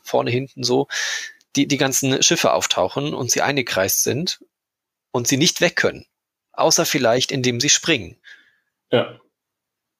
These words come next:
Speaker 1: Aber sie haben genug Zeit, alles zu tun. Ja, das ist, äh, unlogisch.
Speaker 2: Aber ich glaub, die warpen nicht weg. Ich glaub, es wird nur gesagt, ähm, rufen Sie hier Nummer eins an, äh,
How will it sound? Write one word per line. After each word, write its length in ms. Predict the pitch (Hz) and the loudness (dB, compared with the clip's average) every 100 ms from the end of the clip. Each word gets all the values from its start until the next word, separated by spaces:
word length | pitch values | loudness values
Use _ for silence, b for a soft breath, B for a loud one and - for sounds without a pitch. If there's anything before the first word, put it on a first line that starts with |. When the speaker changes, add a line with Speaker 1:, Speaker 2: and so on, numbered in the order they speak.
| _ _ _ _ _ _ _ | _ _ _ _ _ _ _
Speaker 1:
Aber 400 | - 120 123 120 | 0 2 2 0
sie 180 | 117 123 | -2 0
haben 160 | 131 131 | 0 0
genug 240 | 139 170 | -2 0
Zeit, 280 | - 143 - | 2 2 2
alles 280 | 127 120 - | 0 2 0
zu 80 | |
tun. 400 | 127 151 170 220 - _ _ _ _ _ _ _ _ _ _ _ _ _ | 0 -2 -2 -4 -8 _ _ _ _ _ _ _ _ _ _ _ _ _
Ja, 300 | 123 113 - 139 _ | 0 0 -2 -10 _
das 220 | - - | -4 -2
ist, 180 | - - | 0 -2
äh, 600 | - - - _ _ 117 | -4 -12 -20 _ _ -8
unlogisch. 880 | - 190 202 120 87 87 - - - _ _ _ _ - | -2 2 2 2 0 0 0 0 -2 _ _ _ _ 0
Speaker 2:
Aber 120 | 117 | 0
ich 60 | 117 | 2
glaub, 180 | 135 | 2
die 140 | 135 104 | 4 4
warpen 280 | 110 - 90 | 4 2 -6
nicht 200 | 76 82 | -6 -6
weg. 400 | 65 - - - | -6 -8 -14 -10
Ich 140 | 110 | -4
glaub, 160 | - 135 | 0 2
es 140 | 170 | 4
wird 100 | 156 | 6
nur 120 | 147 135 | 6 6
gesagt, 580 | 117 113 170 - - B B B B B - | 4 2 -2 -6 -14 B B B B B 2
ähm, 640 | 123 120 120 117 117 107 | 4 6 6 4 4 0
rufen 320 | - 135 135 117 | 0 2 4 4
Sie 140 | 117 | 6
hier 180 | 110 107 | 6 4
Nummer 300 | 104 101 85 | 4 2 4
eins 260 | 147 160 | 2 2
an, 380 | 110 139 147 156 | 0 2 2 0
äh, 640 | 151 127 123 123 117 117 | 2 4 6 6 4 2